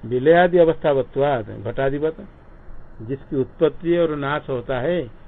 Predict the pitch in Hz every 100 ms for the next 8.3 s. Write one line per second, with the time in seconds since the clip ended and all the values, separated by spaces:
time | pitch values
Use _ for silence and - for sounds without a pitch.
0 | - 139 135 123 139 139 143 139 131 131
1 | 120 131 170 220 - - - - 117 117
2 | 127 127 - 151 135 143 160 165 131 127
3 | 123 110 104 - 98 92 95 95 - -
4 | - - 101 120 107 120 117 139 - 131
5 | - 139 139 135 135 135 131 143 151 165
6 | 170 180 135 - - - - - - 139
7 | 120 113 113 151 139 151 156 139 135 143
8 | 135 139 -